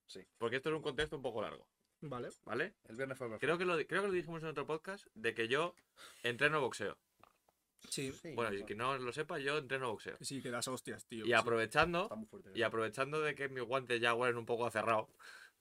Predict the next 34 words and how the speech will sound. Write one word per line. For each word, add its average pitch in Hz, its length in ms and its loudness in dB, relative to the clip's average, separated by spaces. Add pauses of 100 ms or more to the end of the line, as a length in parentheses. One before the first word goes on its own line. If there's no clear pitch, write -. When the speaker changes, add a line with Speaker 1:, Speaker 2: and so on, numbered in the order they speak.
(840)
Speaker 2:
digo, 107 560 0 (480)
voy 101 160 2
a 110 60 6
comprarme 110 260 -2
unos 85 120 -4
guantes. 107 420 0
Y 95 40 -6
ahora 95 140 -2
que 98 80 -4
es 92 60 -8
el 98 60 -8
Black 98 200 0
Friday 107 240 2
y 107 40 -6
tal, 123 320 4
voy 107 140 0
a 104 80 0
mirar 104 180 -2
ofertas. - 640 -4
Speaker 1:
Sí. - 200 -18 (300)
Speaker 2:
Y - 40 -6
entonces 107 280 -2
hablé 104 200 2
con 117 120 -2
mi 123 60 -4
entrenador 120 300 0
y - 20 -4
me 120 80 -8
dijo, 104 380 -6 (280)
me - 80 -6
dijo 120 160 -4
como 127 220 -4
tres 135 200 4
marcas. 101 520 -2